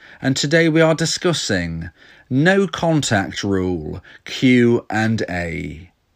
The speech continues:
So if you have gone through a breakup, then you might have heard people suggest you implement the no contact rule. But what does this mean?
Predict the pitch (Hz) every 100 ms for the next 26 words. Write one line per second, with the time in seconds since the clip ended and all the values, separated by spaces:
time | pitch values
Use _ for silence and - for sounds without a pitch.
0 | _ _ _ - - - - - 165 165
1 | 220 208 - 160 143 - 123 107 - 113
2 | 117 110 - 117 113 120 123 127 147 175
3 | 165 156 131 107 - - 190 - 127 -
4 | 98 117 110 101 - - - - _ 127
5 | 139 - 135 117 - 120 117 110 - 107
6 | 104 98 - 104 95 104 92 87 92 87
7 | 85 80 - _ _ _ - - - -
8 | 151 160 185 175 185 - 180 180 202 190
9 | 101 87 104